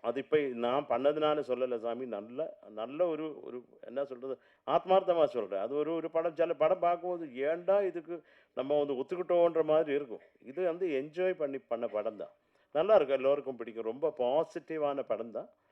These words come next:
இப்ப எல்லோரும் அதுக்கு தான் நாங்க வே-, வேண்டிக்கிறோம். உங்ககிட்ட,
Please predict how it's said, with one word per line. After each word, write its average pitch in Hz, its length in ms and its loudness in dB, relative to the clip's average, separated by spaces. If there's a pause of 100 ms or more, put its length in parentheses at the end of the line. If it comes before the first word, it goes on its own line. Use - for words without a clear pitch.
(520)
இப்ப 135 140 -2
எல்லோரும் 143 500 6 (840)
அதுக்கு 190 360 0
தான் 208 180 4
நாங்க 160 280 4
வே-, 135 340 0
வேண்டிக்கிறோம். 127 640 0
உங்ககிட்ட, 127 840 -6